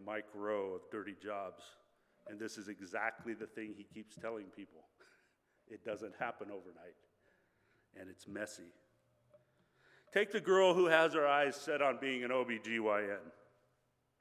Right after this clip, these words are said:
There are endless hours of studying for tests, memorizing lists, visualizing vital organs,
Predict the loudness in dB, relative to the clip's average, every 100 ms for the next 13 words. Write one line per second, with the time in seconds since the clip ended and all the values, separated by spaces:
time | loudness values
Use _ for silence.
0 | _ _ 0 0 -2 -2 0 0 -2 -2
1 | 0 0 -2 -4 -10 -8 -6 -4 -4 -8
2 | -10 -16 -8 -4 -4 -6 -20 -20 -20 -20
3 | -20 _ 2 4 4 4 4 2 -2 -6
4 | -2 -2 -2 -8 0 0 0 -2 0 -2
5 | -2 -6 -4 -2 -2 -4 -6 -6 -6 -10
6 | -10 -16